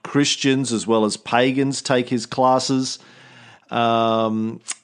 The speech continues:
uh, yeah, but even he was terrified that, uh, they would torture him for being in possession of non-approved books.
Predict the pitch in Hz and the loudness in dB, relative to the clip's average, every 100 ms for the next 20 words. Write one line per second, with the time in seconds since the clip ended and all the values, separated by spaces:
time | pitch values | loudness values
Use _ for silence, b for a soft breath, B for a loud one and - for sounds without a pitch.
0 | - 131 123 117 113 113 110 110 110 110 | -6 -2 0 2 4 4 4 2 2 2
1 | 110 123 139 123 156 160 123 120 139 113 | 2 2 4 4 2 2 2 2 2 2
2 | 107 - 131 123 120 107 95 87 82 82 | 0 0 2 4 2 2 2 0 -2 -6
3 | - 104 98 90 87 - 107 95 92 95 | -10 -4 -2 0 -4 -6 -2 -2 0 -2
4 | 92 92 - 113 110 - 98 92 87 85 | -2 -4 -4 0 0 0 -2 -2 -2 -4
5 | 85 - 95 90 82 107 120 113 - 110 | -8 -4 -4 -2 -2 0 0 -2 -4 -4
6 | 120 131 135 - 98 92 98 95 90 87 | 2 4 4 2 0 -2 -4 -4 -4 -8
7 | 107 101 95 85 104 92 85 82 98 98 | -4 -2 -4 -6 -4 -4 -4 -6 -6 -6
8 | - - | -8 -10